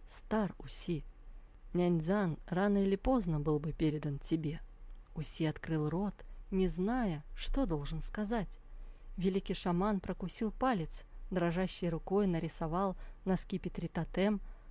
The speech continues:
а затем большим пальцем оставил на лбу Уси кровавый отпечаток. «Прими его», — низким голосом сказал он. Уси неосознанно подошёл ближе,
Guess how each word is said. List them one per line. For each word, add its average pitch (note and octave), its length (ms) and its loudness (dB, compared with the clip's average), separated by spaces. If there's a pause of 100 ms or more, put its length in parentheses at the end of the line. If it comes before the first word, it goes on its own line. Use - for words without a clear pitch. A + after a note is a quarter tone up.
а A3 100 6
затем G3+ 540 2 (260)
большим G3 480 4
пальцем A#3 460 2
оставил F3 460 2
на D#3+ 200 0
лбу E3 260 0
Уси G3 500 -4
кровавый D3 480 -2
отпечаток. - 680 -6 (540)
«Прими F#3+ 480 6
его», — C#3+ 260 -4 (480)
низким G3+ 540 2
голосом D3+ 500 0
сказал C#3+ 520 -4
он. C#3+ 240 -2 (3000)
Уси F#3 320 6
неосознанно G#3 760 8
подошёл E3 540 4
ближе, E3+ 500 4